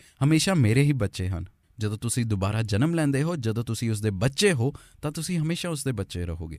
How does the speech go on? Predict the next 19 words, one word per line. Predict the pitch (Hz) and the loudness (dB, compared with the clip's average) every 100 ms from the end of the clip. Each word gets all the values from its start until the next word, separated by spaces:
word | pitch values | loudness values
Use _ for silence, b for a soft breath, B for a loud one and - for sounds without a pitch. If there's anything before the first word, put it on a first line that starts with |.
| - | -14
ਤੁਸੀਂ | 110 - | -8 -8
ਪਰਿਵਾਰ | 135 101 95 95 110 | -2 0 2 2 2
ਦੀ | 120 | 0
ਕਾਲੀ | - 85 95 127 | 0 2 2 2
ਭੇਡ | - 92 85 | 4 4 2
ਹੋ | 82 | -2
ਸਕਦੇ | - 76 76 | -6 -8 -8
ਹੋ। | 120 101 - | -10 -10 0
ਤੁਹਾਨੂੰ | 107 113 127 | 4 4 4
ਪਰਮਾਤਮਾ | 117 117 117 139 147 | 4 4 2 2 0
ਇਸ | 139 - | 0 -2
ਧਰਤੀ | - 107 - 185 | 0 0 2 2
ਤੇ | 170 | 2
ਵੱਧ | 113 107 | 0 0
ਤੋਂ | 120 | 2
ਵੱਧ | 107 | 0
ਸਜ਼ਾ | - 101 104 | 0 0 0
ਦਿੰਦਾ | 98 95 | 2 2
ਹੋਵੇਗਾ। | 98 98 107 | 2 2 0